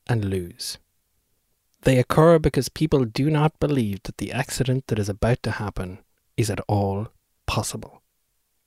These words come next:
unquote. And you can go a little further. There's a great quote from Thomas Schelling, a Nobel Prize winning economist, and he said, quote, "There is a tendency in our planning to confuse the unfamiliar with the improbable.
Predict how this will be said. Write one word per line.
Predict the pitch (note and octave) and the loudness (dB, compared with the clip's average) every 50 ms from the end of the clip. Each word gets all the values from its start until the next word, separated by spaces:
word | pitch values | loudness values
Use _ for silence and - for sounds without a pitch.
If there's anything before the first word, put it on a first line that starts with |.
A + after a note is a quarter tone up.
| _ _ _ | _ _ _
unquote. | - A2 G#2 - - - - - - - - _ _ _ _ _ _ _ _ _ _ _ _ _ _ | -8 -8 -6 -8 -8 -10 -10 -10 -14 -20 -20 _ _ _ _ _ _ _ _ _ _ _ _ _ _
And | - C#3+ D3 | 4 6 8
you | D#3 | 8
can | D3+ | 8
go | C#3+ E3 F3 | 8 8 8
a | E3+ | 8
little | D#3+ D#3+ C3 | 6 4 2
further. | - - - C#3+ C#3 A2+ G#2 | 0 4 6 6 6 6 2
There's | G2 G#2 A2+ | -2 -2 -2
a | B2+ | 2
great | B2+ D3 D3 - | 4 4 4 4
quote | - - C#3 C3+ | 4 4 4 4
from | - - B2 A2+ | 4 2 -2 -2
Thomas | - - B2+ A2+ A2 | 0 0 0 0 0
Schelling, | - - C#3 C3 A2+ G#2 G2 | 0 0 0 2 2 0 0
a | G2 | 0
Nobel | G#2 A2+ A#2 G#2+ G#2+ | 2 2 2 2 0
Prize | G#2+ - - A2 G#2+ G#2 A#2+ | -2 -2 -2 -2 -2 -2 -2
winning | A#2 G#2+ G#2+ G2+ | -2 -2 -2 -2
economist, | G2 G2 - - - C3 A#2+ A2 G#2+ G2+ - - | -4 -6 -8 -4 -2 0 0 0 -2 -4 -4 -6
and | A2+ | 0
he | - F#3+ G3 | 2 2 2
said, | - - - C#3+ C3 C3 _ | 4 4 2 2 0 0 _
quote, | - - - D#3 D3+ D3 C#3+ - - _ _ | 0 2 4 4 4 4 2 -4 -12 _ _
"There | - D#3 D#3+ E3 | 2 4 6 6
is | D#3+ - | 6 4
a | D#3 D3 _ | 2 -2 _
tendency | - - - G3 F#3+ F#3+ F3+ F#3 F#3 F3 - - E3 E3 | -6 0 2 4 4 6 6 4 4 4 2 0 0 2
in | E3 D#3+ | 2 2
our | D#3 C#3 C3+ | 2 0 0
planning | - - C3+ A#2+ A#2 A2+ A2+ A2+ A2 | -2 0 0 2 4 4 4 2 0
to | - | -4
confuse | - - A#2 A2 - - A#2+ A#2 A#2 A2 | -4 -6 -6 -4 -2 0 2 2 2 0
the | - A#2 A2+ | -2 -4 -2
unfamiliar | A#2 A#2 A#2 A2+ - - A#2 A2+ A2 G#2+ G#2+ G2+ | 0 0 0 0 -2 -2 0 0 2 0 0 -2
with | G#2 G2+ | -2 -4
the | - - G#2 | -4 -4 -4
improbable. | G#2 G2 G2 - - G#2 F#2+ F#2 F2+ E2+ E2 D#2 - | -4 -2 -2 -4 -4 -4 -4 -6 -10 -10 -10 -14 -16